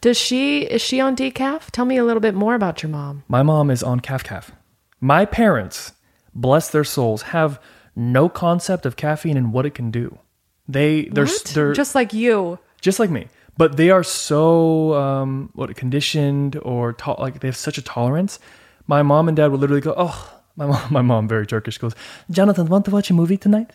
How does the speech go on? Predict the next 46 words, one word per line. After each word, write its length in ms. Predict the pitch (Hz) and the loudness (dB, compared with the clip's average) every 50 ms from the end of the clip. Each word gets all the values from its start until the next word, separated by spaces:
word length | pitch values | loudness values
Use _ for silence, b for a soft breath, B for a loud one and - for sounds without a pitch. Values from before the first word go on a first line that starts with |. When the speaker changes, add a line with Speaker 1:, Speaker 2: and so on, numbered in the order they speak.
| _ _ _ _ | _ _ _ _
Speaker 2:
And 140 | - - 131 | -8 -4 -2
I'm 120 | 123 120 | 0 2
like, 180 | 120 120 110 131 | 2 0 0 -2
when 140 | 127 120 113 | -4 -2 0
I 40 | 113 | 0
live, 280 | 110 113 120 120 123 - | 0 0 0 -2 -2 -4
when 140 | - 123 123 | -4 -2 0
I 40 | 117 | 2
lived 160 | 123 127 123 | 2 2 0
with 80 | 120 - | -2 -4
them, 160 | 107 117 135 b b b b b b b b | -4 -6 -6 b b b b b b b b
I'm 140 | - 156 151 | -4 -2 0
like, 220 | 147 147 147 147 139 _ - | 0 0 0 -2 -4 _ -6
"Uh, 220 | - - 151 151 156 | -2 2 2 2 2
sure, 180 | - - 247 | 2 2 2
yeah." 220 | 220 208 202 156 120 _ | 4 4 2 2 -2 _
She's 140 | - - - | -14 -12 -12
like, 120 | 175 165 - | -10 -6 -6
"Okay, 300 | 185 - - - 160 - - | -6 -6 -6 -8 -10 -6 -4
ah, 120 | - - - | -4 -4 -2
let 120 | 170 170 - | -4 -2 0
me 60 | 170 | 0
make 160 | 165 160 151 - | 0 0 0 -2
my 80 | 151 | -4
coffee." 440 | 139 - 143 139 - - 127 127 - _ _ - | -4 -4 -6 -6 -6 -8 -12 -14 -16 _ _ -4
I'm 100 | 165 175 | 0 0
like, 160 | 165 151 - | 0 2 2
"Mom?" 280 | 147 143 165 247 339 - - - | 4 4 4 4 2 0 -8 -10
Speaker 1:
It's 220 | - 208 - - | -10 -8 -8 -4
nine 260 | 196 196 196 202 196 185 | -4 -2 -2 -2 -2 -4
P 180 | - 190 185 | -4 -4 -4
M. 260 | 190 196 185 165 151 | -4 -4 -4 -4 -2
Speaker 2:
It's 220 | 147 135 131 - - | -2 -2 -2 0 0
nine 360 | 131 135 143 151 170 185 185 | 2 4 4 4 4 2 2
P 200 | - - 185 151 | 2 0 0 0
M. 220 | 117 104 87 - - _ _ _ _ - | 0 -2 -6 -10 -16 _ _ _ _ -10
And 120 | 180 165 | -10 -10
she's 100 | - 196 - - | -10 -10 -8 -4
like, 80 | 220 | -2
"I 20 | 254 | 0
know, 140 | 226 156 | 0 0
Jonathan, 380 | 123 127 113 123 127 - - 180 | 0 0 -2 -2 -4 -4 -6 -6
just 240 | - 202 190 - - | -4 -6 -8 -6 -4
one 120 | 131 123 | -2 -2
or 60 | 110 | -2
two." 220 | 107 - 131 170 | -2 -4 -8 -8